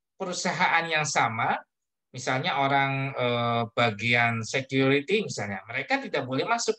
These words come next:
ke area produksi. Karena memang bukan pekerjaan mereka di wilayah tersebut misalnya.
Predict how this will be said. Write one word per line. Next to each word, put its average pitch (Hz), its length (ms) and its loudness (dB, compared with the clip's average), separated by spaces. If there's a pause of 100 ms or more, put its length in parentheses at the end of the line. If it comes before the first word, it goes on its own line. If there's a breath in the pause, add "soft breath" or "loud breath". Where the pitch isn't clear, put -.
ke 175 80 -2
area 156 240 0
produksi. 156 640 -6 (1300)
Karena 175 160 -4
memang 175 320 -4
bukan 175 240 0
pekerjaan 175 640 0
mereka 180 400 2
di 143 160 -4
wilayah 127 320 -2 (160)
tersebut 143 480 -2
misalnya. 98 560 -10